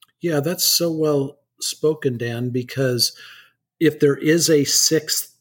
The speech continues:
stage after acceptance, I think it's meaning and purpose. And I think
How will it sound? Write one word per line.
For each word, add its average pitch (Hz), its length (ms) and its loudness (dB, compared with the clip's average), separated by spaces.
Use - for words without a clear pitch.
stage 135 560 2
after 127 280 -2
acceptance, 123 600 -2
I 120 80 -2
think 120 240 -4
it's - 180 -4
meaning 127 380 2
and 113 140 -6
purpose. - 580 -8
And 123 120 0
I 131 80 4
think 151 460 -2